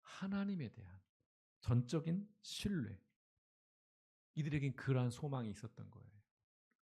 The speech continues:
지금은 고단한 현실에 살고 있지만 한쪽 눈은 그런 현실을 직시해요.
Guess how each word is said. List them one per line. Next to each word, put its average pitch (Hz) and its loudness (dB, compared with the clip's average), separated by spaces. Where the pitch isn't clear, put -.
지금은 175 12
고단한 165 10
현실에 151 8
살고 135 2
있지만 104 0
한쪽 185 2
눈은 110 -6
그런 160 10
현실을 139 8
직시해요. 107 -2